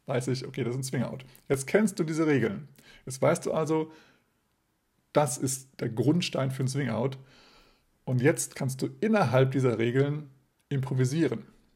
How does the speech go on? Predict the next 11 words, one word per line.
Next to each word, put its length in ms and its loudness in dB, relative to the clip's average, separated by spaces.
Das 160 -12
heißt, 200 0
du 60 -2
hältst 340 2
zwar 380 0
diese 200 0
Grundregel, 760 0
äh, 360 -6
grundlegenden 640 0
Regeln 420 0
ein, 300 0